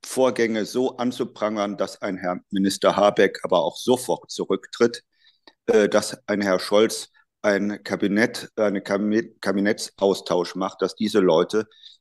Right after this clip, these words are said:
die für derartige Clanstrukturen in ihren Ministerien verantwortlich sind, aus dem Kabinett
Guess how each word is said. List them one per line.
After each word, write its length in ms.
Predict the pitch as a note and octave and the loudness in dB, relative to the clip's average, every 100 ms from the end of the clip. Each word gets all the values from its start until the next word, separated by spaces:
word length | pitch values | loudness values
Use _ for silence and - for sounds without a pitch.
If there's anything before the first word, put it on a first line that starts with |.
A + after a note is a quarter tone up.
| - | -8
die 80 | G2 | -4
für 140 | G2 | -2
derartige 540 | E2 A2+ A#2 G#2+ F2+ - | 4 6 6 4 2 -2
Clanstrukturen 1000 | F#2+ F#2+ A2+ - G#2+ - - G2+ G2+ - | 4 4 4 0 -4 -4 -4 -2 -2 -4
in 160 | G2+ | -4
ihren 220 | F#2+ F2+ | -2 -2
Ministerien 460 | F2 F2+ - G2 F#2+ | -2 -6 -4 -2 0
verantwortlich 600 | - - G#2 F2 - F2 | -2 -6 -2 -4 -2 -8
sind, 220 | - F2 _ - - | -6 -8 _ -20 -2
aus 200 | G2 G2 | 0 2
dem 180 | A2 G2 | 2 0
Kabinett 640 | - E2+ F2 F2 F2+ - | -2 -2 0 0 -2 -4